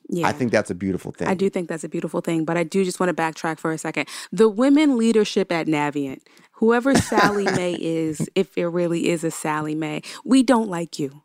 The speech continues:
Speaker 1: We don't
Speaker 2: Mm.
Speaker 1: like you. I, um, you listen, go
Speaker 2: <laughs>
Speaker 1: work somewhere else.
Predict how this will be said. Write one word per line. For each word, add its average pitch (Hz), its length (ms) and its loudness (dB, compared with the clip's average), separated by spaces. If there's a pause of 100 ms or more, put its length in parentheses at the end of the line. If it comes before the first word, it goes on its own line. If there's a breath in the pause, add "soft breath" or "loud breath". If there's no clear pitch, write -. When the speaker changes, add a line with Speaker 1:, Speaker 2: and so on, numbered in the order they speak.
(120)
Speaker 1:
We 185 120 4
don't 202 220 4
Speaker 2:
Mm. - 20 0
Speaker 1:
like 160 300 -6
you. 151 120 -6 (280 loud breath)
I, 156 100 2 (240)
um, 170 260 0
you 180 100 -2
listen, 160 360 -2 (160)
go 214 280 4
Speaker 2:
<laughs> - 40 -20
Speaker 1:
work 202 300 2
somewhere 170 400 -2
else. 214 340 0